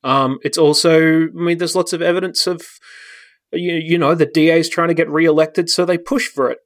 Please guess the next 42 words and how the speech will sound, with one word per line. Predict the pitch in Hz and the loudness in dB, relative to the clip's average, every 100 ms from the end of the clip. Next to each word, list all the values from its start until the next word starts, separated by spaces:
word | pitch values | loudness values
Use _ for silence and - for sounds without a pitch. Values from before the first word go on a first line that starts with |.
| - | -10
to | - 139 | -4 -2
make | 151 160 - | 0 -2 -2
something, | 165 165 165 156 143 | -2 0 0 -2 -2
to, | 160 160 | -6 -4
to | 151 | -2
make | 156 156 | 2 2
an | 147 - | 0 -4
undoable | 165 170 170 170 165 160 151 156 | 0 0 0 2 4 4 2 0
outcome. | 156 156 - 139 117 _ _ - | 0 -4 -4 -12 -12 _ _ -10
And | 156 | -2
then, | 180 | 0
of | 180 | -2
course, | 185 180 175 | 0 0 0
you | 165 | -2
try | 185 | 0
and, | 160 143 139 | 0 0 0
uh, | 135 | 2
you | 135 147 143 | 2 -2 -2
try | 160 | 0
and | 135 127 | -2 -8
figure | - 160 143 | -6 -2 0
that | 135 | 0
out | 131 131 | 0 0
on | 120 | -2
the | |
back | 113 131 131 | -2 -2 0
end. | 131 101 92 | -6 -6 -6
So | 151 | -4
the, | 147 143 | -4 -2
the | 151 | 2
idea | 165 196 202 185 | 2 2 2 4
of | 165 - - | 2 -2 -10
having | 147 160 160 - | -4 -2 -2 -4
a | 135 | -10
process | - 160 160 147 123 | 0 0 2 -2 -4
to | - | -4
be | 131 | -2
able | 131 | -2
to | 127 | -2
make | 120 135 135 | -4 -4 -4
that | 139 127 | -4 -6
determination | 127 - 127 113 107 - | -8 -10 -8 -8 -10 -12